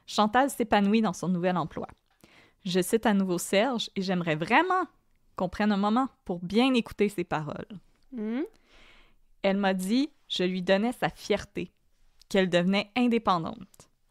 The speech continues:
Speaker 1: Je lui donnais plus qu'un emploi. L'indépendance pour s'occuper de ses filles,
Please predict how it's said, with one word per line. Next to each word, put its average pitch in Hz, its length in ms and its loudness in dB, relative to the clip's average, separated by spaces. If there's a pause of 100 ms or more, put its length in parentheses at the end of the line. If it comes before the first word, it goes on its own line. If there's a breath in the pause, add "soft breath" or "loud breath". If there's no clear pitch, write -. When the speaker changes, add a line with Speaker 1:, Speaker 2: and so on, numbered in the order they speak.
(240)
Speaker 1:
Je 190 140 -2
lui 185 160 0
donnais 180 280 2
plus 269 320 -4
qu'un 170 180 -4
emploi. - 360 -6 (560)
L'indépendance 208 1040 -2
pour 190 100 -8
s'occuper 202 360 -6
de 220 60 -14
ses 165 160 -6
filles, 190 460 -6